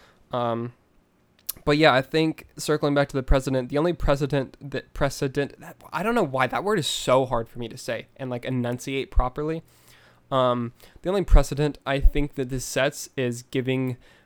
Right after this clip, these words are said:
um, creative freedom back to creators and showing that, like, studios should trust them to do what they were hired to do. Like, and it gives the,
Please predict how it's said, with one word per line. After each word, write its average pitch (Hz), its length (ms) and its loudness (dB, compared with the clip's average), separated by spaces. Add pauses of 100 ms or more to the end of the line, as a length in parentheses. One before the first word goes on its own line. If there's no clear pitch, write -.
(140)
um, 117 680 -4 (260)
creative 131 480 0
freedom 127 340 -2
back 120 340 0
to - 140 -12
creators 123 800 -6 (160)
and 120 440 -6 (680)
showing 123 500 0
that, 117 160 -2
like, 117 260 -6 (880)
studios 123 540 -2
should 123 180 -4
trust - 380 -2
them 123 160 -2
to 123 100 -10
do 123 220 -2
what 120 220 -2
they 117 100 2
were 113 160 -2
hired 117 320 -2
to 117 80 -12
do. 120 400 0 (340)
Like, 113 300 -6 (280)
and 117 340 -4 (600)
it 123 300 -4
gives 120 500 -2 (520)
the, 131 120 0